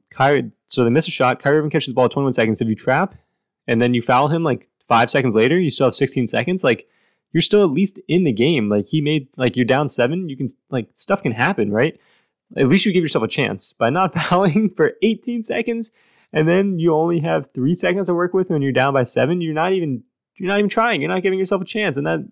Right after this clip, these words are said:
is frustrating, like, as a fan, um, as someone who's trying to analyze the game, um, at least give yourself a chance to win. And the Wizards didn't. Um, <laughs> the same thing, I don't wanna reference college basketball again, but, like, man, like, some teams, like,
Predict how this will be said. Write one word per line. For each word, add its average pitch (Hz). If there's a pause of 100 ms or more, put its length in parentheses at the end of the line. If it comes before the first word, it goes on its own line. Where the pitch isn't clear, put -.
is -
frustrating, 147
like, 117
as 117
a 107
fan, 170 (380)
um, 113
as 113
someone 127
who's 110
trying 117
to 113
analyze 151
the 147
game, 151 (340)
um, 104 (400)
at 139
least 185
give 160
yourself 113
a 98
chance 104
to 104
win. 98 (100)
And 113
the 120
Wizards 123
didn't. 107 (320)
Um, 104
<laughs> -
the 127
same 156
thing, 131 (180)
I 117
don't 120
wanna 113
reference 113
college 117
basketball 117
again, 110
but, 107
like, 104 (500)
man, 185
like, 127
some 226
teams, 208
like, -